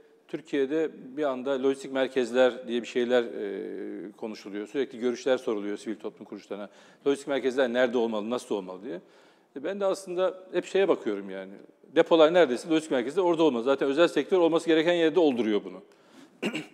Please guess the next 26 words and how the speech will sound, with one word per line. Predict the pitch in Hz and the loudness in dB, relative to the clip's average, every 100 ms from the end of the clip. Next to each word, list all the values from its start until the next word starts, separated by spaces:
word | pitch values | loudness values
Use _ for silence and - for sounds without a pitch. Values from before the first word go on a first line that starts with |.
| - | -4
Öyle | 139 | -2
bir | 143 139 | -2 -4
üniversite | 139 143 147 147 139 | -8 -4 -4 -2 0
örneği | 127 156 190 | 0 0 2
var. | 113 - - - - _ _ _ _ - | 0 -2 -16 -20 -20 _ _ _ _ -8
Üniversitenin | 139 147 139 139 147 - 131 | 2 4 4 0 -8 -8 -4
binalarının | 143 143 143 | 0 2 2
arasında | 143 135 | 0 0
yeşil | 127 147 | 0 4
alan | 143 156 | 4 4
yapmışlar. | 113 104 - 196 208 - - - | 2 -2 -4 -4 -4 -12 -14 -2
Yürüme | 151 180 | 2 6
yolları | 170 131 113 | 6 6 6
yapacaklar. | 113 107 107 104 190 185 - 160 | 4 0 -2 0 0 0 -2 0
Bir | 165 | 2
mimar | 160 156 156 139 | 0 2 2 2
demiş | 151 147 | 0 -4
ki | - | -6
peyzajcı | 143 139 131 131 127 | 0 2 2 0 0
şöyle | 147 143 | 2 4
yapalım, | 123 117 104 | 2 0 -4
böyle | 127 156 | 0 0
yapalım. | 117 127 139 | 0 -2 -2
Rektör | 139 - 143 | -4 -4 -6
demiş | 180 185 | -6 -10
ki | - | -16